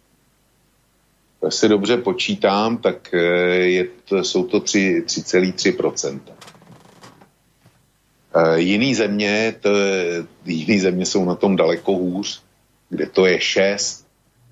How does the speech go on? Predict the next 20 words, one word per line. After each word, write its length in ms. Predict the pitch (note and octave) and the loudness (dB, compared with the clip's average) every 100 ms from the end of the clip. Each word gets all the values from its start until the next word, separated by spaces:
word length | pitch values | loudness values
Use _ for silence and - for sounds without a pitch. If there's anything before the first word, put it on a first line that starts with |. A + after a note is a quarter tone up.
| _ | _
to 60 | |
ještě 220 | E2+ - - | -4 -2 -2
jsou 280 | F#2+ E2+ | 2 0
ty 160 | - F#3 | 2 0
dobrý 340 | D#2+ D2 E2+ | 2 -2 -4
čísla, 600 | - - - F#2 F#2+ A2+ - _ | -4 -8 0 2 2 -2 -12 _
to 60 | - | -10
mají, 220 | E2+ F2+ | -2 0
myslím, 380 | E2 E2+ - D#2+ | 0 0 0 0
Němci, 560 | D#2 D#2+ - F#2 G#2+ - _ _ _ _ _ _ | -2 -4 0 2 2 -4 _ _ _ _ _ _
jsou 100 | E2 | -2
někde 420 | E2 E2 F2 D#2 - - | 2 4 2 0 -4 -6
okolo 340 | D#2 - F2+ E2 | -6 0 0 0
šesti 300 | - - E2 | -2 -2 -4
procent, 520 | - D2+ - E2+ F2+ | -2 -10 -4 -4 -2
to 100 | F#2+ | -2
bych 180 | - - | -2 0
se 80 | |
musel 300 | E2 E2 F2+ | 0 2 0
podívat. 580 | E2 C#2+ C2+ D#2 E2 F2 | 0 -2 -4 -2 -2 -2